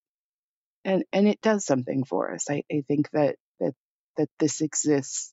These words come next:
because it does aid us as humans in some way to have this connection to a departed loved one. Birds serve as an omen from the universe,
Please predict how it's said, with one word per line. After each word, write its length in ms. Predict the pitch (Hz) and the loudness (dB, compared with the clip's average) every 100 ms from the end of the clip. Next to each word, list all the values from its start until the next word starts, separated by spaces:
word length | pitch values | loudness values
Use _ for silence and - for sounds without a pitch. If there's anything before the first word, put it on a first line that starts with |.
| _ | _
because 340 | 147 - 139 151 | -8 -4 -2 -2
it 120 | - - | -4 0
does 640 | 147 139 147 139 - - _ _ _ _ _ _ | 0 2 -2 -4 -14 -16 _ _ _ _ _ _
aid 300 | - 147 143 - | 4 4 4 0
us 460 | 147 - 139 - - - | -2 -2 -4 -12 -8 -2
as 180 | 135 | -2
humans 500 | - 156 147 135 147 | 2 6 6 6 2
in 160 | - 139 | 0 0
some 260 | 131 143 139 | 2 2 2
way 280 | 135 135 | 2 0
to 80 | 147 | 0
have 240 | 127 135 131 | 0 -2 -2
this 200 | 139 - | -4 0
connection 640 | 151 139 131 - - 131 | 0 0 0 -2 0 0
to 140 | - | 0
a 40 | 135 | -4
departed 480 | - - 127 127 90 | -4 -4 -2 -2 -4
loved 180 | 82 - | -4 -6
one. 240 | - 113 139 _ _ _ _ _ _ _ _ _ _ _ _ _ _ - - _ _ _ _ | -6 -8 -8 _ _ _ _ _ _ _ _ _ _ _ _ _ _ -18 -18 _ _ _ _
Birds 320 | 190 208 196 | 2 2 2
serve 380 | - 180 175 165 - | 2 4 6 4 2
as 260 | 165 151 - | 2 2 0
an 180 | - - | -4 -2
omen 500 | 139 135 151 233 302 311 _ _ _ - | 0 2 4 4 4 0 _ _ _ 2
from 160 | 226 | 4
the 100 | 220 | 6
universe, 720 | 220 220 226 226 254 - - | 4 2 0 -2 -2 -6 -16